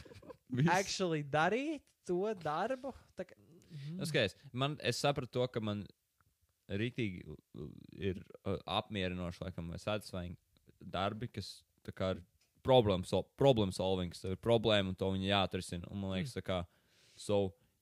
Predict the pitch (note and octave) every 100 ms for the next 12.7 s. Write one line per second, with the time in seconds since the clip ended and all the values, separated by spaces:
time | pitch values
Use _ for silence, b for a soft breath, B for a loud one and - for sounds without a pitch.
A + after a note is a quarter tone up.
0 | _ - F2 G#2+ F#2 G#2+ G#2 G#2+ - G#2+
1 | G2+ G2+ - - - G#2+ G#2+ B2 - G#2
2 | G#2 - - F2 F2 - E2 F#2 - -
3 | _ - - - G#3 G#3 A2+ G2+ - A2
4 | G2 F#2 F#2+ G2 F2+ E2+ E2+ - F#2+ F#2+
5 | F2+ E2+ - - F2 G2 B2+ G2+ - -
6 | _ - - - _ _ _ _ _ -
7 | G#2+ F#2 F2+ F#2 F2+ E2+ E2+ _ _ _
8 | _ _ - F#2+ F#2 F2+ - F2+ E2 D#2+
9 | _ _ _ _ F#2 F#2+ - - - F#2+
10 | F2 F2 - _ - F#2+ F2 F2 - G2+
11 | G2 F2+ E2+ G2+ F#2 - G2 E2+ - F2
12 | F2 E2 A2 D#3+ A#2+ - D#2+